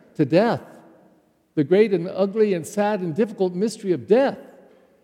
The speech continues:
And they're going through this space. "God, where are you? Why me? Why now?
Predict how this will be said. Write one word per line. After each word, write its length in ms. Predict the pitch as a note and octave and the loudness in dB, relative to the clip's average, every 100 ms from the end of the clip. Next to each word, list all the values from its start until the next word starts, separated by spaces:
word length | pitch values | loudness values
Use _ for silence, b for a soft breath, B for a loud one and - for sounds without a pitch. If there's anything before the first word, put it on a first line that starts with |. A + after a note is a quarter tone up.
| b b | b b
And 140 | G#3 A#3 | -4 -2
they're 80 | G#3 | -4
going 560 | E3+ C4+ C4+ C4+ A#3+ | -4 -6 -4 -4 -6
through 260 | - A#3 A#3 | -6 -4 -2
this 320 | G#3+ - - | -2 -4 -12
space. 420 | - C#4+ D#4 - | -2 0 0 -4
"God, 300 | - D#4+ E4 | -2 0 4
where 240 | C4+ A#3+ B3 | 4 4 2
are 260 | D4+ D#4+ | 2 2
you? 380 | C4+ A3 F3 C#3 | 4 6 6 6
Why 320 | C3 C#4 D#4+ | 2 2 2
me? 380 | C#4+ D#4 D#4+ A#3+ | -2 0 0 0
Why 300 | F#3+ C#4 D#4 | -2 -2 -2
now? 720 | C4 C#4+ D4+ C4 F3+ D3 C#3 | -2 -4 -2 -2 -2 -2 -6